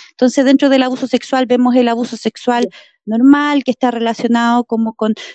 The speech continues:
Speaker 1: tocaciones, ya, eh, está también la violación,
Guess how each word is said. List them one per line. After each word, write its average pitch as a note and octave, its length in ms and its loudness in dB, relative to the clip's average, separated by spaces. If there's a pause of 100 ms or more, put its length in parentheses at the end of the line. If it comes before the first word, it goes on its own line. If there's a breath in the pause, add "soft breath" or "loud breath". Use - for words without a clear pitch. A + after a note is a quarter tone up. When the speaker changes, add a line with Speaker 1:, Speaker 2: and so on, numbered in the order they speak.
Speaker 1:
tocaciones, A3+ 960 0 (240 soft breath)
ya, A3 500 -2
eh, F3+ 140 0
está F3+ 240 -6
también G3 320 0
la G#3+ 100 0
violación, B3+ 840 0